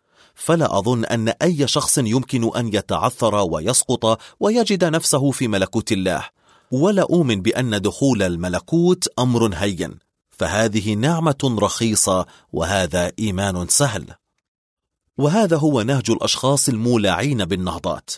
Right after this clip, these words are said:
ارفع يدك، أو تقدم إلى الأمام، أو اكتب اسمك على البطاقة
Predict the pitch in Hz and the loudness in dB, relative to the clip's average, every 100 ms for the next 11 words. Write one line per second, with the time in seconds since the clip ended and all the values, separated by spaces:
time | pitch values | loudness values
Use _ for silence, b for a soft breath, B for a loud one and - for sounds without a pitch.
0 | _ _ _ _ _ - 226 196 - 170 | _ _ _ _ _ -2 -2 -2 -2 0
1 | 147 143 170 151 - 95 - 131 131 143 | 0 0 2 0 0 -2 0 -2 0 0
2 | 180 147 156 - 156 147 - 151 180 170 | 0 0 -2 0 0 0 0 0 0 0
3 | 143 160 185 - 156 190 170 165 170 131 | 0 -2 -2 -2 0 0 0 0 0 0
4 | 147 170 139 143 165 156 123 117 | 2 0 0 0 2 0 2 0